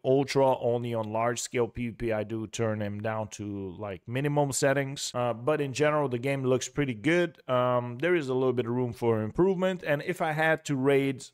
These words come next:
uh, uh, from one to ten the overall graphics of the game, I would put them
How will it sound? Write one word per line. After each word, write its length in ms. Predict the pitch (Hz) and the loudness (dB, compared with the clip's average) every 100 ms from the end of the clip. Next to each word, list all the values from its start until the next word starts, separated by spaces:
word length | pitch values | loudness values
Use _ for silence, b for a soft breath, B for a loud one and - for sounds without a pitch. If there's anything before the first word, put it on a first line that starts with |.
| _ | _
uh, 40 | 123 | -6
uh, 460 | - 113 113 104 101 92 | -2 0 0 -2 -6 -10
from 240 | 123 110 | -8 -4
one 200 | 127 123 | -2 -2
to 100 | 123 | -8
ten 420 | - 123 117 117 - | -2 0 0 -2 -12
the 180 | 113 113 | -8 -2
overall 460 | 120 113 117 113 95 | -2 0 0 -2 -4
graphics 600 | 104 107 139 143 143 156 | -8 -4 -4 -4 -4 -6
of 100 | 139 | -6
the 80 | |
game, 300 | 143 147 147 | -2 0 2
I 60 | 135 | 0
would 220 | 117 98 | -2 -4
put 300 | _ 123 110 | _ -2 -2
them 400 | 120 117 113 104 | -4 -4 -6 -14